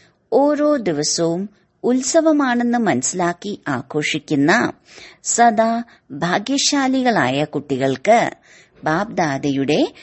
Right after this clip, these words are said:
സ്നേഹസ്മരണകളും നമസ്തേയും. വരദാനം, ലവും ലവ്ലിനെസ് സ്ഥിതിയുടെ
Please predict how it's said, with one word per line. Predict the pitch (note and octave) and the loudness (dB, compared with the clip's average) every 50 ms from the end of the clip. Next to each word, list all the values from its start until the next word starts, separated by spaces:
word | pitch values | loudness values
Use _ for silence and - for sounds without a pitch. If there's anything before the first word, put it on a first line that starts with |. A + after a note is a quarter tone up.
| - _ _ | -20 _ _
സ്നേഹസ്മരണകളും | - - - B3+ C4+ C#4 C#4+ C#4+ C4+ D4+ D4 - - F#3+ F3+ D#3 C#3 B2+ B2+ B2+ C3 B2 C3 C3+ D#3 B3+ - - _ _ _ _ _ _ - | -2 -2 0 0 0 0 0 0 0 0 -2 -2 -2 -4 -6 -6 -4 -4 -4 -4 -4 -4 -2 -2 -2 -2 -2 -6 _ _ _ _ _ _ -12
നമസ്തേയും. | - D3 C#3 C3+ E3 G#3 A3+ - - - E3+ D#3 D3+ D3 D3 D3 D3 D3 D3+ D3+ - - _ _ _ _ _ _ _ _ _ _ _ _ _ _ _ _ _ _ _ _ _ _ _ _ - | -6 -4 -4 -2 0 0 -2 -2 -4 -4 -4 -2 -2 0 0 0 0 0 -2 -4 -8 -10 _ _ _ _ _ _ _ _ _ _ _ _ _ _ _ _ _ _ _ _ _ _ _ _ -8
വരദാനം, | C3+ D3 C#3 C#3 C3+ C3+ B2+ C#3+ C3+ C3+ C3+ C3+ C#3+ E3 B3+ F#4+ - - _ _ _ _ _ _ _ _ _ - | 0 0 0 2 2 -2 -2 -2 -2 0 0 2 2 2 2 0 -2 -6 _ _ _ _ _ _ _ _ _ -10
ലവും | F3 F3+ F3 E3 D#3 D#3 D#3+ E3+ F3+ G3+ A#3 C#4 A4+ C#5 _ _ _ _ _ _ - | -6 -2 0 2 2 4 2 2 2 2 0 0 0 -2 _ _ _ _ _ _ -6
ലവ്ലിനെസ് | D3 E3 E3 E3+ F3+ G3 G#3 A3+ B3 C4 C#4+ C#4+ C#4 C4 C#4 C#4+ C#4+ - | -2 0 2 2 2 2 0 0 0 2 4 4 4 4 2 2 0 -2
സ്ഥിതിയുടെ | - - F#3 E3 - F#3 F#3+ G3 F#3+ G3+ | -2 -2 -4 -2 -2 -2 0 0 0 0